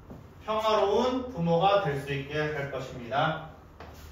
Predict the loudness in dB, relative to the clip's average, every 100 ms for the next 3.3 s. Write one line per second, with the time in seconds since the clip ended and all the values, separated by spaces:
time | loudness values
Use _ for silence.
0 | -18 -20 -20 -10 -6 -2 0 2 2 0
1 | -4 -10 -14 -12 -4 -2 0 0 0 -2
2 | -8 -8 -12 -14 -16 -18 -20 -20 -16 -14
3 | -6 -4 -6